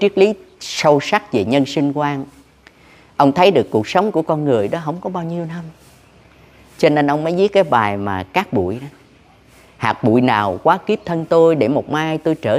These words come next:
về với cát bụi. Ôi cát bụi mệt nhòi, vết mực nào xóa bỏ không nguôi đó. Bao nhiêu năm làm kiếp con người, chợt một chiều tóc trắng như vôi, lá úa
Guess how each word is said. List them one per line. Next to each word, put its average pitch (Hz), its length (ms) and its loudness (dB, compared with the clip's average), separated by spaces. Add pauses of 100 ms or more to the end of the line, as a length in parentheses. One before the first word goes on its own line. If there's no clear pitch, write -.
về 113 160 -2
với 143 100 -4
cát 190 240 -10
bụi. 101 240 -2
Ôi 151 160 0
cát 190 280 -6
bụi 107 180 0
mệt 113 300 0
nhòi, 98 400 -2
vết 160 200 0
mực 110 260 -4
nào 98 340 -2
xóa 175 240 -2
bỏ 156 200 -2
không 160 280 -4
nguôi 165 240 -6
đó. - 100 -18 (720)
Bao 151 160 4
nhiêu 165 200 2
năm 160 260 0
làm 113 280 4
kiếp 180 180 4 (100)
con 170 200 2
người, 104 380 4
chợt 110 200 0
một 113 200 -4
chiều 104 440 0
tóc 180 220 -4
trắng 196 200 -2
như 185 180 4
vôi, 170 300 4 (380)
lá 160 200 4
úa 226 280 4